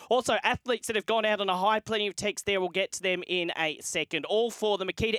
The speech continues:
X G T, the professional choice for cordless convenience, unmatched performance, innovation, and power without limits. And don't forget, Beaumont Tiles is giving away a trip for two to American footy's biggest game,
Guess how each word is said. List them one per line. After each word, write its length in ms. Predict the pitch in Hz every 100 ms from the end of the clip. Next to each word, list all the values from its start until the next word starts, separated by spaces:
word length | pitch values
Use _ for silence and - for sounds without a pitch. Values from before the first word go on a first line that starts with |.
| -
X 240 | 247 -
G 240 | - 254
T, 300 | 208 262 262
the 100 | 185
professional 480 | 151 165 208 - 185
choice 320 | 156 202 170
for 60 | -
cordless 420 | - 208 196 165
convenience, 640 | - 147 175 190 247 247 - - - -
unmatched 460 | 220 294 247 175
performance, 460 | - - 175 147 -
innovation, 760 | 180 160 160 160 - 147 143 -
and 220 | 151 151 -
power 380 | - 170 160
without 340 | 147 143 170 -
limits. 320 | 202 240 - - - -
And 160 | 208 208
don't 180 | 294
forget, 340 | 277 220 269 -
Beaumont 360 | 226 240 226
Tiles 380 | - 220 269 262
is 100 | 156
giving 240 | 208 190 185
away 200 | 180 170
a 60 |
trip 300 | - 226 -
for 80 | 185
two 260 | - 208 277
to 160 | 240
American 380 | 196 190 190 175
footy's 260 | - 196 185
biggest 300 | 226 214 -
game, 320 | 208 262